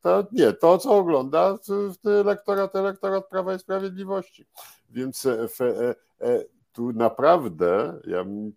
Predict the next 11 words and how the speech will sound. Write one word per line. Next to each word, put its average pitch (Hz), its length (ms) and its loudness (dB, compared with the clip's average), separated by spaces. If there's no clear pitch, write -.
nie 131 140 -10
chciał 107 220 -4
być 92 200 -12
ba-, 92 200 -2
wielkim 110 340 -6
pesymistą, 92 460 -10
ale 90 200 -2
różne 123 380 -4
scenariusze 110 640 -6
są 113 180 -8
możliwe. 117 560 -8